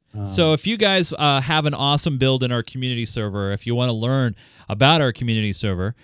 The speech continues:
Speaker 2: uh, first thing you need to know is you can head over, uh, to geekgamer dot T V slash M C server info, or just go to minecraft me dot com. And there on that page, there's so many buttons you can click on if you wanna find out more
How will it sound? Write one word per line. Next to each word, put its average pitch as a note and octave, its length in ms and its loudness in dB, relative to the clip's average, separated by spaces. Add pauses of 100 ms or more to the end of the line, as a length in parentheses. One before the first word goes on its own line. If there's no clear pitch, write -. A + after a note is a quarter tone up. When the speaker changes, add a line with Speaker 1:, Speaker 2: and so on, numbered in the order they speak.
(240)
Speaker 2:
uh, G2+ 180 -2
first F#3 380 -2
thing F3+ 180 -4
you D#3 100 -2
need D3 180 -4
to F#3 80 -4
know G#2 300 -2
is A2+ 120 -6
you A#2 60 -8
can A2 120 -2
head C#3 220 0
over, A#2 380 -2 (320)
uh, G2 140 -4
to A#2+ 140 -4
geekgamer C3+ 600 -2
dot B2 260 -2
T A#2 180 -6
V A2+ 140 -4
slash G2+ 500 -4
M C#3+ 220 -4
C D3 280 -4
server C#3 440 -2
info, A2+ 320 -4
or D#3 160 -4
just A#2+ 200 -8
go C3 120 0
to A2 60 -2
minecraft G#2+ 520 0
me A2 140 0
dot F2 220 -2
com. G2+ 360 -2 (680)
And F3+ 200 -4
there G3 160 2
on F3+ 100 -2
that D#3+ 180 0
page, E3 280 4
there's D#3 200 0
so - 360 0
many F#3 200 2
buttons C3+ 380 0
you C3+ 100 -2
can C#3 180 -6
click D3 300 -4
on C#3 200 -2
if B2+ 140 -4
you C3 80 -2
wanna C3+ 200 0
find C3 260 -2
out A#2+ 160 -2
more C3+ 500 2